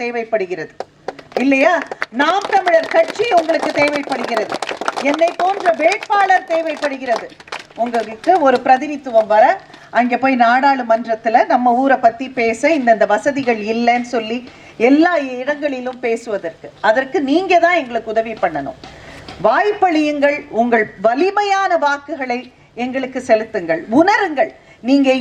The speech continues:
எவ்வளவு இந்திய, இந்த, இந்த இந்திய அரசாங்கத்துல நீங்க முக்கியன்றதை நீங்க உணரணும். சும்மா ஒருத்தன் வரான், உங்களை ஓட்டு கேட்கறான், நீங்களும் ஓட்டு போடுறீங்க, என்னத்த நடக்க போகுது, இவன் வந்தவனே வரட்டும்ன்ட்டு நீங்க ஓட்டு போடுறீங்க, அப்படி நினைக்காதீங்க. நீங்க ஒவ்வொருத்தரும் ரொம்ப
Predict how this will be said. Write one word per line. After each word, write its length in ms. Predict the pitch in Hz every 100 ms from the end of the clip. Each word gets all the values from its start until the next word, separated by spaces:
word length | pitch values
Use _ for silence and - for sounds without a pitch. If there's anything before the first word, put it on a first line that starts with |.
| 294
எவ்வளவு 480 | 320 285 427 427 359 339
இந்திய, 240 | 320 285 277
இந்த, 160 | 302 302 247
இந்த 180 | 262 254 240 - - - 262
இந்திய 220 | 320 339 302
அரசாங்கத்துல 680 | 294 320 339 320 302 320 294 262
நீங்க 160 | 247 233
முக்கியன்றதை 720 | 294 - 349 349 381 285 285 294
நீங்க 160 | 262 233 226
உணரணும். 500 | 269 320 233 190 - - - - - - -
சும்மா 280 | 277 294 370 403
ஒருத்தன் 360 | 359 359 349 311
வரான், 320 | 320 339 330
உங்களை 200 | 302 285 285 311
ஓட்டு 180 | 320 302
கேட்கறான், 400 | 302 294 302 294 285
நீங்களும் 360 | 330 339 320 285
ஓட்டு 180 | 294 262
போடுறீங்க, 420 | 277 262 254 240 247 247 - - - 247 254
என்னத்த 320 | 269 269 320 294
நடக்க 220 | 269 277
போகுது, 240 | 254 262 240
இவன் 180 | 233 226
வந்தவனே 380 | 240 277 269 285 254
வரட்டும்ன்ட்டு 520 | 240 247 262 247 277 247
நீங்க 160 | 208 214
ஓட்டு 160 | 226 269
போடுறீங்க, 300 | 214 180 175 175
அப்படி 160 | 185 180
நினைக்காதீங்க. 560 | 202 233 254 180 156 - - - - 190
நீங்க 180 | 190 190 208
ஒவ்வொருத்தரும் 680 | 262 294 370 330 - 269 233
ரொம்ப 160 | 214